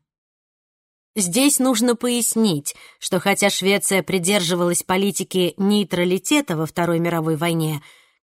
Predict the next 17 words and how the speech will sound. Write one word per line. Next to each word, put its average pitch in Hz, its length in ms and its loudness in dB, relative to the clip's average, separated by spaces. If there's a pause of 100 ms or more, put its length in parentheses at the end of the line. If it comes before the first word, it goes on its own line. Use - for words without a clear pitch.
когда 202 320 2
немцы 262 420 4
запросили 202 600 0
разрешение 185 880 -2 (260)
использовать 220 600 0
шведские 190 600 0
железные 180 560 0
дороги 180 520 2 (280)
для 208 200 0
переброски 220 640 0
войск 175 440 0
в 165 80 -2
Норвегию, 175 680 0 (400)
такое 175 440 0
разрешение 208 880 -2
было 180 340 0
дано. 208 460 -2